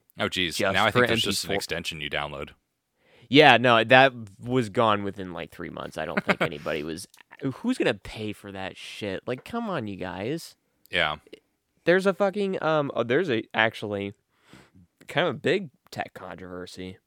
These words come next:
Speaker 2: right now. There's a little tool out there that's used in so much shit. You don't even know how much shit it's used in.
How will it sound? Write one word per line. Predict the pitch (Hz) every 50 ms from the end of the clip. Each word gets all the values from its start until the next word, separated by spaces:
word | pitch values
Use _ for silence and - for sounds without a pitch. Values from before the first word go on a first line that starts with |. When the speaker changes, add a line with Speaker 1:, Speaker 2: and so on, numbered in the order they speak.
| _ _ _ _ _ _ _ _ _ _ _ _ _ _ _ _ - -
Speaker 2:
right | 101 101 98 95 95
now. | 104 101 101
There's | 101 107 104
a | 107 107
little | 110 123 131 135
tool | - - 151 147 147 139
out | 123 117 110 -
there | - 107 104 101
that's | 101 101 - - - - - - _ -
used | 113 113 117 117 107 -
in | 113 107
so | 95 - - - - 147 131 117
much | 107 104 101 -
shit. | - - 113 82 76 -
You | 104 113
don't | 110 110 107 104
even | 95 95 92 90 85 98 104 113
know | 117 110 101 101
how | 104 101
much | 92 92 90 -
shit | - - - - 92 -
it's | - 95 - -
used | 104 104 104 104 92 - 92
in. | 87 87 90 87